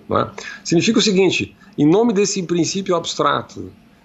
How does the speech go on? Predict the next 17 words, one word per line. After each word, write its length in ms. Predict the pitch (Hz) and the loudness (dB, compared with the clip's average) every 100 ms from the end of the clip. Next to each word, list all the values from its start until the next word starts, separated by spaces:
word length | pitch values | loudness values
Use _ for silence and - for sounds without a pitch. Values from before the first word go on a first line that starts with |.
| - | -16
de 220 | 104 127 | -6 -4
que, 600 | 123 - 139 135 127 123 120 | -4 -4 -2 0 2 2 2
eh, 180 | 110 104 | 0 2
todos 320 | 165 180 139 | 2 4 2
devam 320 | 120 147 135 123 | 2 2 4 2
agir 260 | 101 147 | 0 0
como 160 | 143 123 | 0 0
uma 140 | 123 | 0
comunidade, 680 | 131 123 117 110 123 120 104 | 0 0 2 0 0 0 -2
ninguém 300 | 107 110 135 | -2 -2 -2
possa 400 | 107 123 123 120 | 0 0 0 -4
adquirir 360 | 110 - 117 120 | -6 -4 -2 0
a 40 | |
vacina, 580 | 113 110 - 127 127 110 | 0 -2 -2 0 2 2
et 80 | 101 | 2
cetera, 340 | 127 123 117 | 0 0 -2
privadamente, 640 | 107 113 113 113 117 160 | -2 0 2 2 2 0